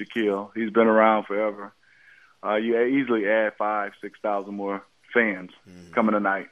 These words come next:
Speaker 1: I think then on the court, you got a guy that's still, I think, in the top seven or eight centers in this league. Um, and then you have Al Horford will be able to go back and forth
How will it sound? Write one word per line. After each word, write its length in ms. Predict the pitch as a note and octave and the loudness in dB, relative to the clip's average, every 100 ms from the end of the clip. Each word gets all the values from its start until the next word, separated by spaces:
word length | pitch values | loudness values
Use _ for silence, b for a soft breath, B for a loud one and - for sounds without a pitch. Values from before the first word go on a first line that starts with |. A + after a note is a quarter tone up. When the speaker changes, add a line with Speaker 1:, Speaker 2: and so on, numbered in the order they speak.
| - | -12
Speaker 1:
I 60 | G#2+ | -8
think 360 | A2+ G#2+ - | -6 -6 -8
then 220 | F2+ C3 C#3 | 0 2 2
on 140 | B2 | 0
the 80 | G#2 | -4
court, 420 | - C#3 B2 - _ b b b b b b | -2 0 0 -2 _ b b b b b b
you 100 | - | -6
got 180 | B2+ C#3+ | 0 0
a 80 | C3+ | 0
guy 480 | A#2+ B2+ B2 A2 A2+ _ _ _ _ _ - | -2 -2 -2 -6 -10 _ _ _ _ _ -10
that's 180 | A2+ - | -10 -10
still, 360 | - C3 A#2+ G2 | -6 -2 -2 -2
I 180 | A#2 A#2+ | -4 -4
think, 220 | A2+ G#2 | -6 -8
in 80 | G#2+ | -8
the 80 | |
top 300 | G2+ A#2 G#2+ - | -4 -2 -4 -2
seven 280 | B2+ A#2 A2 | 0 2 0
or 40 | |
eight 220 | G#2 A2 - | -2 -4 -4
centers 340 | B2+ A#2 F#2+ F#2+ | -2 -2 -4 -6
in 100 | G#2+ | -6
this 140 | G2 | -6
league. 260 | G2+ G2 E2 - _ B B B - | -4 -6 -6 -12 _ B B B 0
Um, 640 | G#2 G2 G2 G2 F#2+ F2+ - _ _ _ _ | 4 4 2 0 -4 -10 -16 _ _ _ _
and 120 | A2 A2 | -2 0
then 140 | B2 | 0
you 100 | B2 | 2
have 220 | B2 B2 | 4 4
Al 320 | A#2+ A#2+ A#2 | 4 2 2
Horford 560 | A2+ C3 C3 A#2 A2+ - | 0 0 0 -4 -14 -10
will 100 | A2+ | -8
be 180 | G#2+ A2+ | -2 0
able 200 | C3 B2 | 0 -2
to 80 | A2 | -2
go 160 | A#2 | 0
back 300 | A2 A#2 B2 | 2 2 0
and 120 | A2+ | -8
forth 360 | - A#2 A2+ A2+ | -10 -4 -2 -4